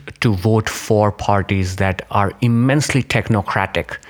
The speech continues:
uh, bureaucratically advanced, and digitally cutting edge in their, in their mobilization techniques. So in that sense, the communal majority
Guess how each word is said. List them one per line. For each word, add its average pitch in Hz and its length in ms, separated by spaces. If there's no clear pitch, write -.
uh, 98 180
bureaucratically 104 1400
advanced, 90 840
and 104 280
digitally 98 760
cutting 98 380
edge 101 440
in 104 280
their, 98 340
in 107 180
their 92 160
mobilization 98 840
techniques. - 640
So 131 340
in 139 140
that 190 200
sense, 160 360
the - 140
communal 139 400
majority 127 800